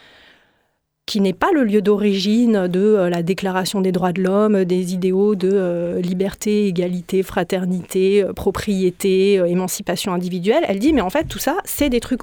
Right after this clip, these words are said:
occidentaux et c'est des mensonges occidentaux, euh, qui, euh, qui,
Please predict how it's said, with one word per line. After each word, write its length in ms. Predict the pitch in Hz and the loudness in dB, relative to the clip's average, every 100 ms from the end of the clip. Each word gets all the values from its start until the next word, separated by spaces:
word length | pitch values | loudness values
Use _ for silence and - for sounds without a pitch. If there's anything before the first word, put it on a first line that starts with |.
| - | -2
occidentaux 580 | 226 - 208 180 240 - _ _ - - - | -2 -2 -4 0 -2 -2 _ _ -20 -20 -4
et 60 | 240 | 0
c'est 140 | 240 | 2
des 120 | 196 175 | 2 2
mensonges 580 | 190 196 - 330 392 | 0 0 -2 2 2
occidentaux, 640 | 214 - 202 185 180 233 440 _ _ - - _ _ | 2 0 -4 -4 0 0 -2 _ _ -20 -20 _ _
euh, 400 | 202 180 180 180 175 - | -4 -4 -4 -6 -10 -10
qui, 340 | - 208 180 | -4 -2 0
euh, 220 | 170 170 - | -2 -4 -10
qui, 320 | - 196 180 | -10 -6 -4